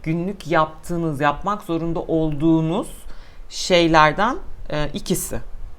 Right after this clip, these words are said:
Yemeği düzgün yiyeceksiniz, kendinize uygun besleneceksiniz, bir denge sağlayacaksınız, iki, antrenman yapacaksınız. Bunlar sizin değişmeziniz olmalı. Yani zaman zaman ya da işinize geldiğinde ya da müsait olduğunuzda değil,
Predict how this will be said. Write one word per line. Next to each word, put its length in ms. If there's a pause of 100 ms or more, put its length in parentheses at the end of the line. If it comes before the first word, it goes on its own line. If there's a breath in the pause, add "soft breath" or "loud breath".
(180)
Yemeği 560
düzgün 380
yiyeceksiniz, 680
kendinize 440
uygun 340
besleneceksiniz, 920 (420 loud breath)
bir 180
denge 320
sağlayacaksınız, 1000
iki, 300
antrenman 600
yapacaksınız. 760
Bunlar 440 (380 loud breath)
sizin 420
değişmeziniz 680
olmalı. 400
Yani 500 (320 soft breath)
zaman 420
zaman 420
ya 180
da 40
işinize 480
geldiğinde 480
ya 120
da 80
müsait 440
olduğunuzda 600
değil, 260